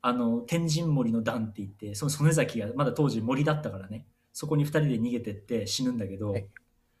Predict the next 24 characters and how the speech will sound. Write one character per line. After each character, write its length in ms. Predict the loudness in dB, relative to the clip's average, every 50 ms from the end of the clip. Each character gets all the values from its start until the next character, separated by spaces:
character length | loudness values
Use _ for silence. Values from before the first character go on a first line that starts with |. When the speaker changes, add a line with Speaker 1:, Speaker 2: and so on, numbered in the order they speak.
| _ _ -12
Speaker 1:
そ 140 | -6 0 2
の 100 | 2 2
す-、 240 | 2 0 -4 -2 4
文 200 | 4 4 4 4
句 100 | -2 -6
っ 20 |
て 140 | -6 -6 -6
い 40 | -4
う 20 |
の 120 | -4 -4 -4
が、 320 | -2 -2 -4 -4 -6 -10 -14 _ _ _ _ _ _ _ _ _ _ _ _ _ _ _ _ -8
い 40 | -6
や、 60 | -4
も 80 | -4 -2
う 40 |
本 140 | -2 -2 -4
当 80 | -4 -6
綺 140 | -4 -2 -2
麗 80 | -2
な 80 | 0 -2
ん 80 | -4
で 60 | -4 -4
す 100 | -6 -8
よ。 120 | -10 -12